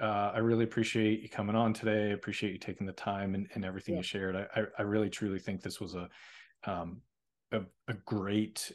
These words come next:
Speaker 1: uh, sort of easy to understand conversation on all the different aspects of, of cost. I'm sure it's not every aspect of cost segregation, but,
Speaker 2: <laughs>
Speaker 1: but,
Speaker 2: A
Speaker 1: but
Speaker 2: lot.
Speaker 1: from an investor p-, perspective, what, what we need to know and, and how we can use it to our advantage. So thank you very much.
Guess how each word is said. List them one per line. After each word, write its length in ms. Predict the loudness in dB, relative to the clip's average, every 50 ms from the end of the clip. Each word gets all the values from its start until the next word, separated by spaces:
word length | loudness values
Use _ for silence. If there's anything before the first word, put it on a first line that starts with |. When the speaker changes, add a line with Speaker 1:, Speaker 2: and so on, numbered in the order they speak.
| -6 -4
Speaker 1:
uh, 300 | -4 -2 -2 -4 -4 -6 -8 -10
sort 260 | -6 -4 -2 -2 -2
of 160 | -2 -6 -8 -14 _ _ _ _ _ _ _ _ -2 2
easy 300 | 4 4 6 6 4 2
to 220 | 2 0 0 2 2
understand 960 | 2 2 2 0 -2 -2 0 0 2 2 2 0 0 -2 -2 -2 -4 -6 -10 -14 -14 _ -6
conversation 760 | -2 0 0 0 -2 -2 -4 -4 -4 -4 -2 -2 -2 -4 -4 -6 -4
on 500 | -4 -4 -2 -2 -2 -2 -2 -2 -2 -4 -6 _ _ _ _ _ -4
all 160 | -2 -2 -2
the 60 | -2 -4
different 280 | -6 -6 -6 -6 -6
aspects 440 | -6 -6 -6 -4 -4 -4 -4 -4 -8
of, 220 | -8 -8 -10 -14 -16 -16
of 120 | -16 -14 -10
cost. 280 | -8 -8 -8 -8 -10 -14 -14 -14
I'm 60 | -14
sure 140 | -12 -12 -12
it's 120 | -10 -8
not 140 | -8 -6 -4
every 220 | -6 -6 -6 -6
aspect 360 | -8 -8 -10 -12 -12 -12 -12 -14
of 60 | -10
cost 240 | -8 -8 -8 -6 -8
segregation, 500 | -10 -8 -8 -8 -10 -8 -8 -8 -4 -2
but, 180 | -2 -2 -2 -2 -6 -8 -10 -12
Speaker 2:
<laughs> 200 | -12 0 4 6
Speaker 1:
but, 180 | 6 8 8
Speaker 2:
A 40 | 8
Speaker 1:
but 120 | 8 8
Speaker 2:
lot. 160 | 8 6 0 -2 -4 -8 -8 2
Speaker 1:
from 220 | 4 6 6 8 8
an 60 | 8
investor 420 | 10 10 10 8 8 8 4 2
p-, 100 | 2 0 -2 0
perspective, 540 | 0 0 2 4 4 4 4 4 0 0 2
what, 240 | 4 2 2 2 0
what 180 | 0 0 0 0
we 100 | 0 -2
need 180 | -2 -2 -2 -2
to 100 | -2 -2
know 300 | -2 -2 -2 -2 -2 -2
and, 160 | -2 -4 -4 -6
and 320 | -4 -2 -2 -2 -2 -4 -6 -6
how 200 | -2 -2 0 0
we 100 | -2 -2
can 220 | -4 -4 -4 -2
use 240 | -2 -2 -2 -2 -4
it 120 | -6 -6 -6
to 100 | -8 -6
our 100 | -6 -6
advantage. 460 | -8 -10 -10 -8 -8 -10 -10 -10 -6
So 160 | -4 -4 -2
thank 260 | 0 0 0 0 -2
you 60 | -4
very 140 | -8 -6 -6
much. 280 | -6 -6 -8 -12 -20